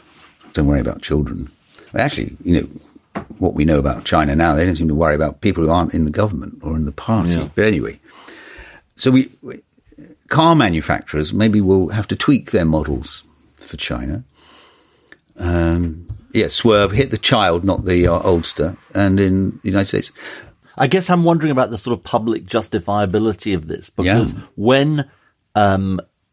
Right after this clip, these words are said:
Speaker 2: a self-driving car killed somebody, I
Speaker 1: Yeah.
Speaker 2: think, in America.
Speaker 1: Yeah.
Speaker 2: There,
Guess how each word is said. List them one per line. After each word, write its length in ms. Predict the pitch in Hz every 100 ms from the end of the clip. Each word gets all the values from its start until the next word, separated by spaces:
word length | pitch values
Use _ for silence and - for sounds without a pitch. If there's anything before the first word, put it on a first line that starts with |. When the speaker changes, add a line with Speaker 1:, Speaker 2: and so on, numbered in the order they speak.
| -
Speaker 2:
a 40 |
self-driving 720 | 95 120 107 - 104 90 95 85
car 440 | - 95 90 87 -
killed 300 | 110 98 90
somebody, 640 | 90 87 82 78 76 73 -
I 80 | -
Speaker 1:
Yeah. 280 | 90 85 78
Speaker 2:
think, 200 | 64 -
in 680 | - - - - 90 90
America. 680 | 87 98 98 95 - 73 85
Speaker 1:
Yeah. 260 | 87 69 69 76 -
Speaker 2:
There, 120 | 101